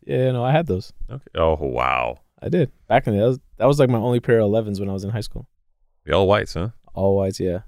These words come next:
Speaker 2: Cocaines?
Speaker 1: Somebody spilled coffee on them once.
Speaker 2: Uh, yeah, it's not coming out.
Speaker 1: Yeah,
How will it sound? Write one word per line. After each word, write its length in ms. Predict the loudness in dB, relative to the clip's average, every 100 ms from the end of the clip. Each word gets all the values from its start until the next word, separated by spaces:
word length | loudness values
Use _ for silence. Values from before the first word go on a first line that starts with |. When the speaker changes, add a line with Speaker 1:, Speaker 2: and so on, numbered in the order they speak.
| -12
Speaker 2:
Cocaines? 540 | -8 -4 -2 -2 -6 -14
Speaker 1:
Somebody 280 | _ 0 0
spilled 260 | 0 -2 2
coffee 320 | 2 2 -4
on 80 | -4
them 100 | -6
once. 300 | -8 -10 -14 -16 -20 _ _ _ _ _ _
Speaker 2:
Uh, 60 | -8
yeah, 800 | -6 -6 -10 -14 -18 -20 -20 -18
it's 120 | -18
not 100 | -20
coming 180 | -18 -18
out. 140 | -18 -20 _
Speaker 1:
Yeah, 260 | -4 -4